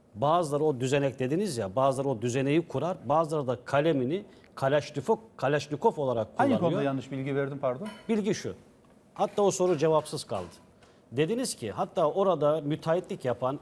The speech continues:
Speaker 1: insanların tamamını töhmet altında bıraktınız. Dediniz ki asfalt döşeniyor on beş santim, yirmi beş santim. Onun altında mayınlar var. Mayınların üstüne asfalt konduğuna göre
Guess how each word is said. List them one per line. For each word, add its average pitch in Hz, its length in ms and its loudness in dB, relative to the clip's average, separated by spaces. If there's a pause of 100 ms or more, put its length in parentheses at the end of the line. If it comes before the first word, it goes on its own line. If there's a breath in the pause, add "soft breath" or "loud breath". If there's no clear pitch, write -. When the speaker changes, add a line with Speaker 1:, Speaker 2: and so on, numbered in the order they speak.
Speaker 1:
insanların 147 640 -2 (400)
tamamını 170 720 0
töhmet 165 380 -2
altında 143 400 -4
bıraktınız. - 600 -14 (760 soft breath)
Dediniz 202 360 -4
ki 170 220 -2 (120)
asfalt 170 520 0
döşeniyor 107 460 -8 (140)
on 156 240 0
beş 123 140 -2
santim, 110 440 -10
yirmi 117 220 -4
beş 110 120 -4
santim. - 440 -14 (540 soft breath)
Onun 233 240 2
altında 120 580 0
mayınlar 180 560 2
var. 202 360 -4 (360)
Mayınların 196 580 2
üstüne 147 440 -2
asfalt 165 500 0 (120)
konduğuna 180 560 4
göre 143 500 2